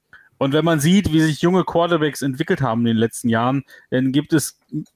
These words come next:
keinen Spieler, der so unfassbar viel Druck dieses Jahr hat wie Tua. Äh, vor allen Dingen auch mit all dem, was ihm jetzt noch zur Seite gestellt wurde.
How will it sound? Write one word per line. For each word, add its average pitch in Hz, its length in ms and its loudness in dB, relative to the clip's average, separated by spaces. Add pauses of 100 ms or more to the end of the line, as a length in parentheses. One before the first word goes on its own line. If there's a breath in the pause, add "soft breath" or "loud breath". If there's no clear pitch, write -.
keinen 170 440 0
Spieler, 156 320 0
der 131 140 2
so 139 240 0
unfassbar 180 1000 0
viel 143 180 -4
Druck 123 340 -4
dieses 127 320 -2
Jahr 113 160 2
hat 113 160 -6
wie 120 80 -4
Tua. 127 460 -2 (380 loud breath)
Äh, 123 200 2
vor - 180 -4
allen 147 160 0
Dingen 147 140 2
auch 123 160 -4
mit 139 160 -2 (120)
all 170 220 2
dem, 156 240 2
was 151 180 -2
ihm 143 120 2
jetzt 139 180 -2
noch 135 120 -2
zur 135 140 -6
Seite 131 260 0
gestellt 110 440 -2
wurde. 123 360 -2